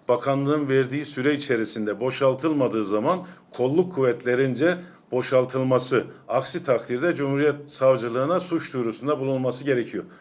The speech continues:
Bu herhangi bir vatandaşa yapılması gereken kanuni yöntem. E şimdi bir kurum örnek olması gerekirken bu kadar uzun süredir bekletilmesi, hatta yerleri olmasına rağmen,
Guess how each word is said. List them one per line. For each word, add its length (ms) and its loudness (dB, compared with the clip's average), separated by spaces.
Bu 240 0
herhangi 380 8
bir 80 6
vatandaşa 560 4
yapılması 460 0
gereken 360 0
kanuni 320 2
yöntem. 360 0
E 80 -6
şimdi 260 -2
bir 140 -4
kurum 360 0
örnek 380 0
olması 340 0
gerekirken 680 0
bu 120 -6
kadar 260 4
uzun 260 -4
süredir 460 0
bekletilmesi, 840 0
hatta 300 0
yerleri 440 6
olmasına 480 6
rağmen, 300 6